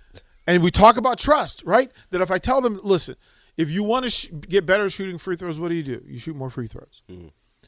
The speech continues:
Speaker 1: Same thing applies academically. Same thing applies socially.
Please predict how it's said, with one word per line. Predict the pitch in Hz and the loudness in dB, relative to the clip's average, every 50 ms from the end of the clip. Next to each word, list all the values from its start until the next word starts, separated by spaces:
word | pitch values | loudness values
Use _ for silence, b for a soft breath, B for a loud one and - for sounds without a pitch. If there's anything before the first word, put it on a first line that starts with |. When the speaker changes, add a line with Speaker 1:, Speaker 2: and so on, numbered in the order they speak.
| _ _ | _ _
Speaker 1:
Same | - - 214 220 | -8 -6 -6 -4
thing | 202 214 208 180 | -4 -4 -6 -6
applies | 180 143 - 151 151 143 131 | -6 -6 -4 -4 -2 -4 -4
academically. | 131 123 127 123 117 113 - - - _ _ _ _ _ _ _ _ _ _ _ _ _ _ _ _ | -6 -10 -12 -14 -16 -16 -18 -18 -20 _ _ _ _ _ _ _ _ _ _ _ _ _ _ _ _
Same | - 208 220 226 | 2 2 2 2
thing | 214 233 208 | 2 -2 -4
applies | 208 160 190 190 180 165 - | -4 0 0 2 2 2 0
socially. | 175 160 139 - - - - | -2 -4 -4 -4 -10 -18 -18